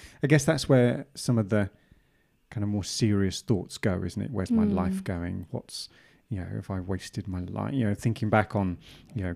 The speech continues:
Speaker 1: covid years, is that, oh, really, another year, another
Speaker 2: Yeah.
Speaker 1: thing? Um, and I guess that's a challenge to us, isn't it? Because the passing of time, the clicking of clocks, you know, is a marker to that.
Speaker 2: Mm.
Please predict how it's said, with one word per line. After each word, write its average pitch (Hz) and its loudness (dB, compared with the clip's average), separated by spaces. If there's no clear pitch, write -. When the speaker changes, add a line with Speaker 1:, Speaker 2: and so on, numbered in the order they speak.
Speaker 1:
covid 120 6
years, 120 8
is 98 -8
that, 110 -4
oh, 113 0
really, 113 0
another 110 2
year, 120 6
another 104 2
Speaker 2:
Yeah. - -4
Speaker 1:
thing? 113 0
Um, 101 -2
and 120 4
I - 4
guess 135 4
that's - -2
a 107 -6
challenge 120 2
to 104 -2
us, 98 -4
isn't 107 -2
it? - -4
Because 107 -6
the - -8
passing 123 2
of 98 -6
time, 101 0
the 98 -4
clicking 110 -2
of 92 -4
clocks, - -2
you 104 -4
know, 98 -2
is 98 -4
a 98 -2
marker 98 -6
to - -10
that. 123 -12
Speaker 2:
Mm. 202 0